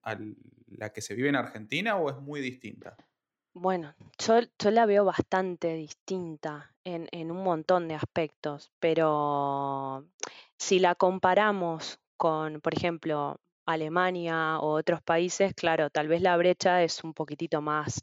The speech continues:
Speaker 2: chica, ¿no? O sea, tenemos costumbres más similares,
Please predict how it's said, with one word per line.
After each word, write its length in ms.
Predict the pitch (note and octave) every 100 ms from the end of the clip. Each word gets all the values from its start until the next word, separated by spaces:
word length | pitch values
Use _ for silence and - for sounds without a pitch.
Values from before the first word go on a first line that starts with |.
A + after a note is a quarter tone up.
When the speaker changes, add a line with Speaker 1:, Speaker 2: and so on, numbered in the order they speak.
| -
Speaker 2:
chica, 360 | F#3+ - D3
¿no? 240 | D3 E3 C4
O 40 | _ - - _ _ _
sea, 220 | - E3
tenemos 340 | D#3 D#3+ F3 -
costumbres 520 | E3 D3+ F3+ F3+ F3
más 200 | E3+ E3+
similares, 1080 | - E3 E3 F#3+ F#3+ F#3 F#3 F3+ F3+ F3+ -